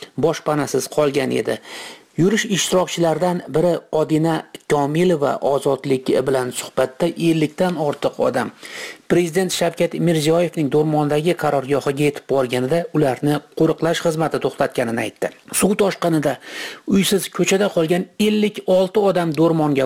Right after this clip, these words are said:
bordi, chunki bundan oldin Mustaqillik maydoniga, Vazirlar Mahkamasi, Bosh vazir Aripov idorasiga qilgan yurishlarimizni foydasi bo'lmadi. Do'rmon qarorgohiga yetganimizda prezident axranasi to'xtatib, bizni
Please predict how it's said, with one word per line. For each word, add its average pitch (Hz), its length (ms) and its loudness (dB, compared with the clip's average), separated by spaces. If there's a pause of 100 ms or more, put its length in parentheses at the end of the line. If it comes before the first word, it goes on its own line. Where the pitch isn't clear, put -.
bordi, 117 340 0
chunki 156 340 0 (400)
bundan 160 320 2
oldin 151 180 2 (100)
Mustaqillik 165 600 0
maydoniga, 143 680 0
Vazirlar 160 380 0
Mahkamasi, 139 600 -2
Bosh 165 240 2
vazir 143 320 0 (580)
Aripov 170 400 2
idorasiga 160 560 0
qilgan 160 320 2
yurishlarimizni 147 640 0
foydasi 135 460 0 (120)
bo'lmadi. 131 520 2 (140)
Do'rmon 151 340 2 (120)
qarorgohiga 147 640 0
yetganimizda 131 580 0 (600)
prezident 185 440 2 (160)
axranasi 165 640 0 (140)
to'xtatib, 147 580 0
bizni 143 240 0